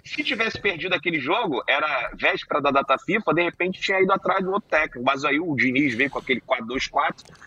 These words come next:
ah, com o meio campo ali muito aberto, o Botafogo soube aproveitar e ganhou.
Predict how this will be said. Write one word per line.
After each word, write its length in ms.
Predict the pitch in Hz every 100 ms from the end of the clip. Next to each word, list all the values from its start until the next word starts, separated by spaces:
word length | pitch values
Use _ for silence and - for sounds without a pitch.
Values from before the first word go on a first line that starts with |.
| _ -
ah, 120 | 117
com 100 | -
o 20 | 123
meio 140 | 131
campo 260 | 135 131 135
ali 80 |
muito 220 | 127 143 180
aberto, 300 | 160 185 175
o 40 |
Botafogo 380 | 170 160 - 160
soube 220 | - 170
aproveitar 420 | 175 180 175 180
e 40 | 180
ganhou. 360 | 214 180 190